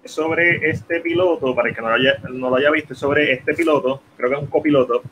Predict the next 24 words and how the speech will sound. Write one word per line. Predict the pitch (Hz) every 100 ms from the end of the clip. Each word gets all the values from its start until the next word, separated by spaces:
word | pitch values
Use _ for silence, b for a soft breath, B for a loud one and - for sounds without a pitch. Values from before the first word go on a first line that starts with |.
| - - -
de, | 117 113 104 107 107 107 - - - _
de | - 120
una | 120
línea | 127 143 139
comercial, | 147 147 147 185 175 165 _ _ _ _ _ _ -
el | 127 113
cual | - 127 127 127 127 123 -
es | 123
atacado | 120 143 160 190 160
por, | 135 127 123 127 - -
por | 127
terroristas | 131 131 123 127 107 143 135 - -
y | -
está | 135 - 139
encerrado | 135 170 170 180 190 156 143 - _ _ -
en | 131
el | 131 123 120 -
pilot | 127 127 151 147 -
cabin, | 175 165 123 - _ _ _
en | 127
la | 117
cabina | 120 123
del | 147
piloto, | 147 180 190 196 -